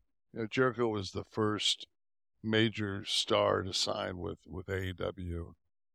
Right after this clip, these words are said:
And they asked him, you know, how, where, if he felt that they would, you know, where, where they would be.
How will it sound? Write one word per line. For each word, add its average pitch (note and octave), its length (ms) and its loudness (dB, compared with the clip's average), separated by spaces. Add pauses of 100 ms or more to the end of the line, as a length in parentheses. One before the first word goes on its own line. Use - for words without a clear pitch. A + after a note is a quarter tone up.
(200)
And G#2 180 -2
they A2+ 140 2
asked A2+ 340 2
him, G#2+ 580 2
you A#2+ 120 -2
know, F#2+ 120 2
how, G2 280 2
where, G#2 400 -6 (1400)
if B2 180 0
he C3 120 4
felt A#2+ 400 6
that G2+ 180 -2
they G#2+ 140 4
would, G2+ 260 0 (220)
you A#2 140 -2
know, F#2+ 100 -2
where, F#2+ 220 -6 (320)
where A2 220 0
they G2+ 160 0
would F#2 240 -6
be. F#2 360 -4